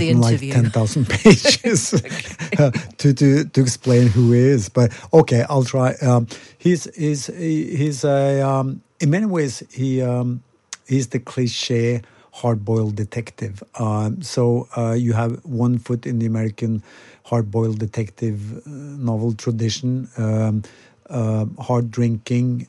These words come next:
Speaker 1: um, womanizing, um, guy who hates authorities and who likes to do it his way.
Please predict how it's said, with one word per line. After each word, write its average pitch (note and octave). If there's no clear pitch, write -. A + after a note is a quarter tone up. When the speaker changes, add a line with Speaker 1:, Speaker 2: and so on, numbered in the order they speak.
Speaker 1:
um, G#2+
womanizing, A#2
um, G#2+
guy A#2
who A2
hates A#2
authorities A#2
and A2
who A2+
likes A2
to -
do A2+
it G#2+
his -
way. A#2